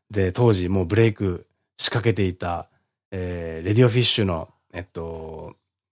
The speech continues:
と、あっちゃんの弟さんと一緒にトークしたりとか、あと、滝沢健太郎くんゲストでディージェーやってもらったりとか、えー、非常に面白い番組ですので聞いてください。えーっ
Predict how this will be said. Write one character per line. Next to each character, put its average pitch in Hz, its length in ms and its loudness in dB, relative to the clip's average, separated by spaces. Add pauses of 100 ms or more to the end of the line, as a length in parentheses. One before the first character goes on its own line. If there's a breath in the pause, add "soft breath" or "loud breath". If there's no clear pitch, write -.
(300)
と、 82 440 -12
あ - 80 -6
っ 107 80 -6
ち - 80 0
ゃ 110 40 4
ん 95 80 2
の 85 80 -4
弟 95 320 -4
さ 95 140 -2
ん 87 80 -2
と 92 100 -6
一 90 100 -4
緒 90 120 -8
に 90 60 -10
ト 90 120 -6
ー 85 40 -8
ク 87 100 -14
し 80 40 -10
た 87 100 -10
り 82 80 -12
と 76 120 -14
か、 80 160 -10
あ 90 60 -10
と、 80 220 -10
滝 107 180 -2
沢 104 120 2
健 95 120 -4
太 92 140 -4
郎 90 100 -4
く 90 80 -8
ん 92 40 -4
ゲ 92 140 -6
ス 92 60 -8
ト 82 120 -12
で 85 100 -14
デ 87 100 -12
ィ - 20 -6
ー 92 40 -6
ジ 90 40 -10
ェ - 20 -6
ー - 40 -6
や 87 40 -8
っ 87 40 -18
て - 100 -14
も 87 60 -10
ら 82 60 -12
っ - 20 -20
た 85 100 -10
り 80 40 -10
と 76 100 -12
か、 - 200 -12 (760 loud breath)
え 101 100 0
ー、 - 20 0
非 113 80 2
常 156 100 10
に 151 60 10
面 147 120 6
白 160 160 8
い 156 40 12
番 110 160 8
組 98 120 4
で 98 120 4
す 104 80 -4
の 92 80 -4
で 85 180 -6
聞 - 140 -12
い 95 40 -10
て 98 100 -8
く 101 100 -6
だ 95 120 -4
さ 117 240 0
い。 101 140 -2
え 82 320 -12
ー - 20 -20
っ - 40 -20